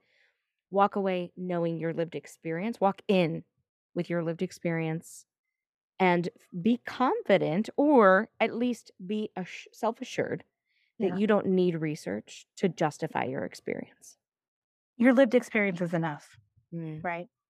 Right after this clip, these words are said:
Speaker 1: Yeah. And that
Speaker 2: Yeah.
Speaker 1: can be hard for the,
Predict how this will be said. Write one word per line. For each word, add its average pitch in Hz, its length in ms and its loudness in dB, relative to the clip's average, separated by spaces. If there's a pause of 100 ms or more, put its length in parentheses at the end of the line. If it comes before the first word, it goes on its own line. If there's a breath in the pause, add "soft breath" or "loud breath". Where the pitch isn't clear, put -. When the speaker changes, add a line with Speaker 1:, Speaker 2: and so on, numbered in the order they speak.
Speaker 1:
Yeah. - 220 -10 (680)
And 214 120 6
that 233 120 4
Speaker 2:
Yeah. 226 60 -10
Speaker 1:
can 202 100 2
be 180 80 0
hard 165 320 -6
for 160 200 -4
the, 156 240 -2